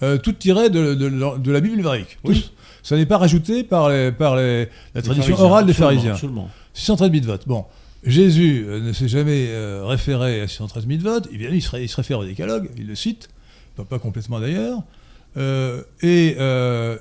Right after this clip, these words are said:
Speaker 1: et il prend ses, quand je dis qu'il prend des libertés, dans, dans, dans ses, euh, pensez à l'histoire de la femme adultère.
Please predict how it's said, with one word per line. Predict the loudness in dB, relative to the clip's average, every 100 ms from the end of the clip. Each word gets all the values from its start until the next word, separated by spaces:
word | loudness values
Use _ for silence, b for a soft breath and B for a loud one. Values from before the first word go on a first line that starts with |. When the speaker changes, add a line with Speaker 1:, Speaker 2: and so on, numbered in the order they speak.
| -14 -2
Speaker 1:
et | -2
il |
prend | 0 -2
ses, | 0
quand | 0
je | 0
dis | 0
qu'il | -2
prend | -2
des | -2
libertés, | -2 -6 -6 -8 -8 b b b b b _
dans, | -2 0 2
dans, | 0 0
dans | 2 2
ses, | 0 -2 0 0 -2
euh, | -4 -6 -10 -12 -14 -14 -16 -16 -16 -16 -16 -6
pensez | -4 -2 -2
à | 0
l'histoire | -2 -2 -4
de |
la | -2
femme | -2 0
adultère. | -2 -4 -6 -8 -8 -14